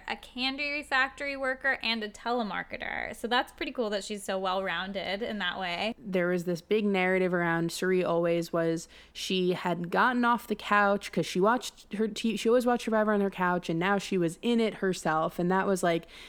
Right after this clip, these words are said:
Speaker 2: that was sort of this, like, rags to riches story <laughs> that was, that was around her. She ends up being one of the most dominating players of the game. But I want, I,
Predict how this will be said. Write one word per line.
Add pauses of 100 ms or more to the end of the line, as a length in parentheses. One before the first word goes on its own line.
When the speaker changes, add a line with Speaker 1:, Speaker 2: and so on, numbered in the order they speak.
(140)
Speaker 2:
that
was
sort
of
this,
like,
rags
to
riches
story
<laughs>
that
was, (100)
that
was
around
her. (260)
She
ends
up
being
one
of
the
most
dominating
players
of
the
game. (340)
But
I
want,
I,